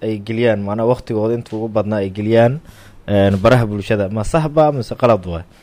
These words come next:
Een, ama in la geliyaba baraha bulshada waqti fara badan, ee, ma qaldan tahay mise way saxan tahay? Taas waxaa waaye, haddii aan fikirkeyga aan ka dhiibto amase aan aaminsanahay, haddii looga faa'iideysanayo dhanka wanaagga ah, waqti fara badan la geliyo,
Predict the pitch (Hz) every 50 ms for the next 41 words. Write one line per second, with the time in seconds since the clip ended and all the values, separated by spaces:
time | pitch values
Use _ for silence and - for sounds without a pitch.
0 | - - - _ - - - _ _ - 113 110 110 110 107 107 107 107 107 107
1 | 107 107 104 104 104 104 - - _ _ 123 123 139 151 165 180 180 180 175 165
2 | 143 139 135 131 135 143 139 131 117 117 131 135 139 131 117 113 113 110 - 135
3 | 127 120 123 123 - - - 123 - 113 113 107 98 113 110 123 123 123 107 -
4 | - - _ _ _ _ _ _ _ - 107 107 107 104 101 110 104 120 117 117
5 | 117 147 156 156 143 123 120 117 107 110 110 104 - - 120 123 127 - 107 101
6 | 104 113 - 127 139 135 - - 127 - - 135 131 123 117 107 107 117 131 -
7 | - - - 107 107 120 123 120 107 104 104 101 101 101 98 - - _ _ _
8 | _ _ _ - 165 160 - 147 131 - 131 123 131 123 117 110 101 - 131 123
9 | 120 107 101 - 113 107 110 104 104 104 104 107 110 110 107 110 110 107 101 -
10 | 135 127 117 104 104 127 - - _ _ _ _ _ _ _ _ _ - - 117
11 | 113 110 113 139 160 170 170 160 151 143 139 147 156 147 - - 135 123 123 120
12 | 117 113 110 - - 139 131 123 120 120 127 139 135 131 - 120 120 120 127 120
13 | 113 101 101 98 87 90 - _ _ _ _ _ _ - 135 135 127 - - 147
14 | - - 123 120 107 113 117 123 123 120 123 110 107 117 107 107 107 110 113 110